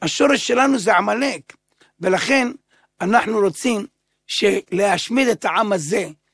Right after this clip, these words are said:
כדי שלא יהיה לו קיום. הקדוש ברוך הוא עונה לבלעם,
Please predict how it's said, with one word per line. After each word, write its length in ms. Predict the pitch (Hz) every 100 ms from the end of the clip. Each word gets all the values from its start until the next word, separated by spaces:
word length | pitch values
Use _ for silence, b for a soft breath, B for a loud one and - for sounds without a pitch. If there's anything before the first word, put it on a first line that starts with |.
| _
כדי 220 | - 175 196
שלא 260 | - 208
יהיה 120 | 233
לו 140 | 208 196
קיום. 480 | - 190 180 131 120 _ _ _ _ _ _ _
הקדוש 420 | 214 277 233 294
ברוך 180 | 214 240
הוא 120 | -
עונה 180 | 208 226
לבלעם, 640 | 226 180 180 170 180 147